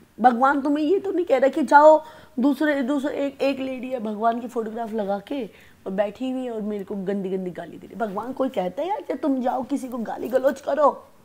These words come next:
कहता कोई भगवान किसी को?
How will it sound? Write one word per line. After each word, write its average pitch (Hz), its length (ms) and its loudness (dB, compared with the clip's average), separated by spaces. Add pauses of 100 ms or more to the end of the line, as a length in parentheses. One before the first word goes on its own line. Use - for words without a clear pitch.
(2250)
कहता 247 280 4
कोई 349 140 -2
भगवान 294 400 0
किसी 285 240 -6
को? 170 160 -14